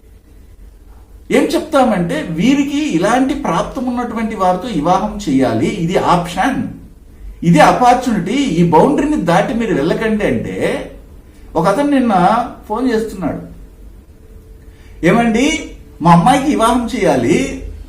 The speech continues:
మాకు నాలుగు జాతకాలు ఉన్నాయి మా చేతిలో, ఆ నాలుగు జాతకాలు ఏదో సూట్ అవుతుందో చెప్పమన్నాడు." నేను అలాంటి పనికి మాలిన పని చేయను. నేను చేయగలిగేది ఏమిటంటే, మీ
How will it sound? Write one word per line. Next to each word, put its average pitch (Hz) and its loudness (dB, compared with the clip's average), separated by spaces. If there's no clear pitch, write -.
మాకు 214 4
నాలుగు 208 2
జాతకాలు 214 2
ఉన్నాయి 214 0
మా 156 0
చేతిలో, 170 0
ఆ 165 4
నాలుగు 226 4
జాతకాలు 254 2
ఏదో 220 2
సూట్ 220 -4
అవుతుందో 190 0
చెప్పమన్నాడు." 143 -4
నేను 170 0
అలాంటి 160 0
పనికి 190 -2
మాలిన 170 0
పని - -2
చేయను. - -4
నేను 226 4
చేయగలిగేది 262 2
ఏమిటంటే, 139 -2
మీ 175 0